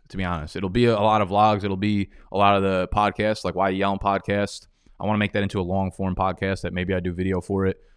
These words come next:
Um, but, like, dynasty content, bunk bed breakdowns will be covering you guys all, all off season with that shit. Sorry, Nick, for the spam. It's all good. This whole fucking video is one spammed up video.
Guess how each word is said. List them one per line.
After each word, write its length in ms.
Um, 300
but, 240
like, 160
dynasty 340
content, 460
bunk 160
bed 100
breakdowns 720
will 280
be 100
covering 320
you 80
guys 220
all, 340
all 320
off 80
season 240
with 120
that 140
shit. 220
Sorry, 260
Nick, 140
for 100
the 60
spam. 400
It's 100
all 140
good. 180
This 120
whole 140
fucking 300
video 300
is 80
one 160
spammed 420
up 160
video. 400